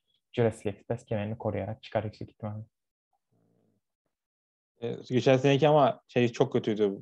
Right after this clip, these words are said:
Speaker 2: Yani kötü derken yorucuydu. İşte şovun başında merdiven maçı var.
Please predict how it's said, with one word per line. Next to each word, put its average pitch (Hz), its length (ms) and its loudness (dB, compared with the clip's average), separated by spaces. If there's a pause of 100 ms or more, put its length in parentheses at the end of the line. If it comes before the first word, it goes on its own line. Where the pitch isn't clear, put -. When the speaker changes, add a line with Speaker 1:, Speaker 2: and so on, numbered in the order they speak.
Speaker 2:
Yani 104 120 -12
kötü - 180 -8
derken 151 260 -2
yorucuydu. 107 640 0 (420)
İşte 110 380 2
şovun 120 320 4
başında 135 320 2
merdiven 131 380 2
maçı 143 280 -2
var. 147 320 2